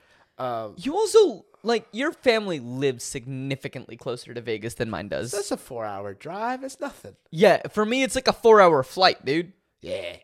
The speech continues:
Speaker 2: Not, not four. I think it's, like, two and a half from Seattle.
Speaker 1: Yeah, you fly down to L A X. We'll drive out there one day.
Speaker 2: Okay.
Speaker 1: Um, so, yeah, we, we end up in Vegas, and, and, you know, we drive there ourselves because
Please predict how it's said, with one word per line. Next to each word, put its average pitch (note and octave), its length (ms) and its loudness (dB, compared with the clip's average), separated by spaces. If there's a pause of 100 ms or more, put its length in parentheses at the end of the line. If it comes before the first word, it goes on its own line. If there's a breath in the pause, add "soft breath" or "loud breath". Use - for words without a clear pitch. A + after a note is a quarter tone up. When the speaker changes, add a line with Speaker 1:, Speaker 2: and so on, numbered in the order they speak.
(520)
Speaker 2:
Not, G#3 280 0
not G#3 260 0
four. A#2 340 -2
I C3 80 0
think F3+ 220 -8
it's, F#3 140 -4
like, F3+ 180 0 (360)
two D3+ 300 -10
and E3+ 100 -4
a D#3+ 40 -2
half C#3 300 -6
from A3 220 -12
Seattle. E4+ 720 -4
Speaker 1:
Yeah, D4+ 500 -12
you G#3+ 160 -14
fly D#3+ 260 -10
down C#3+ 240 -12
to A#2+ 60 -14
L A2+ 140 -14
A C3 80 -12
X. D#3 240 -14
We'll C#3 80 -16
drive A#2 200 -12
out G2 160 -20
there B1 120 -20
one E2+ 120 -20
day. E2 160 -20 (840 soft breath)
Speaker 2:
Okay. A3 400 -6 (540 loud breath)
Speaker 1:
Um, G3+ 380 6
so, G#3+ 260 0
yeah, G#3 200 0
we, D#3+ 240 -10
we G3+ 120 -6
end G#3+ 140 -4
up G#3 80 -10
in G3 100 -8
Vegas, D3+ 640 -8
and, D#3+ 640 -6
and, F3 400 -12
you F#3 120 -10
know, C#3 240 -12 (680)
we C#3 240 -12
drive C3 540 -8
there D3 240 -2
ourselves D3+ 580 -4
because A#2+ 420 -12